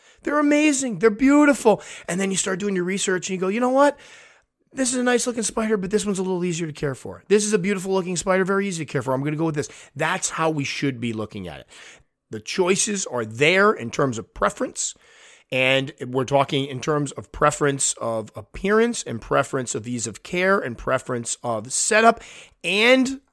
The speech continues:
preference of the difficulty level. That's all part of it. Just because you pick one of those species that's considered to be very easy to care for,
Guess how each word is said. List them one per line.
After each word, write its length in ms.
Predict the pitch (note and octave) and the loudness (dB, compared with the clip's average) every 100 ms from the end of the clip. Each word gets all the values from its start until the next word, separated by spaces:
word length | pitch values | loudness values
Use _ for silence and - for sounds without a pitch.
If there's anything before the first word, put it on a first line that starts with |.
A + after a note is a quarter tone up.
| _ | _
preference 560 | - F3+ F3+ G3+ F#3+ - - | -6 -4 -2 -2 -2 -4 2
of 480 | D#3+ F3 F3+ E3+ - - | 4 6 4 -2 -12 -18
the 460 | D#3+ C#3+ C#3+ E3 D#3+ | _ -10 -8 -6 -8
difficulty 920 | A#2+ A#2+ G#3 A#3+ G#3+ - A#2+ - G2+ | -4 0 2 0 -2 -2 -4 -4 -10
level. 380 | F#2 E2 C#2 B1 - - - _ | -10 -12 -14 -18 -20 -20 -20 _
That's 320 | C3 D#3 - - | -6 -4 -6 -10
all 340 | D#3 E3+ F#3+ F#3+ | -6 -2 0 -2
part 400 | - - - A#3+ | -4 -8 -4 -2
of 80 | C3 | -4
it. 140 | - | -6
Just 360 | C3 G3 - - | -4 -2 -2 -6
because 600 | G#3 - F#3 F#3+ F#3 G3 | -10 0 2 2 0 -6
you 160 | E3 | -8
pick 320 | D3+ - E3+ - - | -8 -8 -8 -8 -4
one 200 | C#3 E3 | 0 0
of 80 | |
those 180 | D#3+ D#3 | 0 -2
species 580 | - D#3+ D#3 B2+ A#2+ A#2 | -2 -6 -4 -4 -6 -6
that's 200 | A2 - | -10 -8
considered 480 | A#2+ A#2 C3+ C3+ B2+ | -6 -4 0 0 0
to 40 | |
be 220 | A2+ A#2 | -4 -4
very 460 | G#2+ F#2+ A2 C3 C#3+ | -6 -8 -4 -2 -2
easy 400 | D3 C#3+ B2+ C#3 | -4 -8 -6 -6
to 80 | B2+ | -6
care 280 | - A#2+ A2+ | -2 0 -2
for, 480 | - A2+ A2 A2 | -2 -4 -2 -2